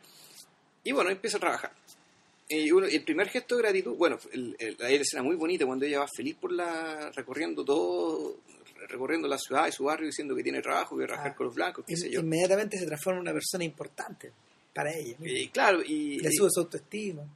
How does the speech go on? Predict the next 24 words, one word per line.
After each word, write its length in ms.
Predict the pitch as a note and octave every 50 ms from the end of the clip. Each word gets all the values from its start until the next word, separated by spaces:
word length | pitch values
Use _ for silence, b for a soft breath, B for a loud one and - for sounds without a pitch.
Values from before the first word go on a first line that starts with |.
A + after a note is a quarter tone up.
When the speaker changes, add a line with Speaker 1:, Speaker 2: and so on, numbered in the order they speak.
| _ -
Speaker 1:
entonces, 420 | E3 E3 - G3 F#3+ - F4+ -
ta-, 200 | - C3+ D3+ D3+ -
y, 320 | - D#3+ D#3 C3 - D3
y 20 | D#3+
de 60 | D#3
paso 220 | D3 F3+ G3 G3+ G3+
demuestran, 400 | F#3+ F3+ F#3+ F#3+ - F#3 F3 E3
bueno, 140 | D#3+ C3+ C3
el 40 |
lugar 200 | C3 C#3 E3 E3
donde 160 | E3 D#3+ C#3+ D3
vive, 240 | D3+ D3+ - -
donde 220 | C3+ C#3 C#3 C3+ C#3
vive 240 | C#3+ D#3 F#3 A3+ G#3+
ella, 160 | E3 B2 B2 C3
que 100 | C#3+ C3+
es 60 | C3 - _ _ _ _ -
una, 420 | C#3 C#3 C#3 C3 B2+ B2 A#2 A2+ - _ _
que 140 | - B2 B2 - _ _ _ _ _ _ _ _ _ _ _ - - -
es 40 |
una 260 | D3+ D3 C3+ C#3 C3+ B2
poble-, 260 | C3+ B2+ B2 - F#3
un 80 | F#3+ -
campamento, 480 | D3 - - D3+ F#3+ F3 - - -